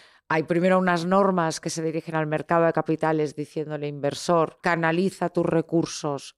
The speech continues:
a la sostenibilidad". Luego vienen unas normas que le dicen a la empresa, "Oye, empresa,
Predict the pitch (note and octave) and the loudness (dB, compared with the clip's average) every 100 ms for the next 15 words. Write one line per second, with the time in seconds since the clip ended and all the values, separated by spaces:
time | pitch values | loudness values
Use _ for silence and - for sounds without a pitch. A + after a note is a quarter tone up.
0 | _ D#3+ E3+ D#3+ C#3+ - C#3+ - C#3 C3 | _ 0 2 2 -2 -4 -10 -6 -8 -8
1 | B2+ B2 C3 F3+ A3 - _ _ _ _ | -8 -6 -4 -4 -4 -8 _ _ _ _
2 | _ _ _ D#3+ E3 E3+ F3 F3 F3 E3+ | _ _ _ 0 2 4 2 2 2 2
3 | D3+ F#3+ G3+ F#3+ E3+ C#3 E3 E3+ E3+ F3+ | 2 4 4 4 0 -2 -2 0 0 -2
4 | E3 D#3 D#3 - E3+ F3 - D#3+ D3 D3+ | 0 0 -2 0 2 0 -2 -4 -4 -4
5 | - D#3+ D3 - D#3+ E3+ F3+ F3 - D3+ | -4 -4 -4 -6 -6 0 2 2 -2 -8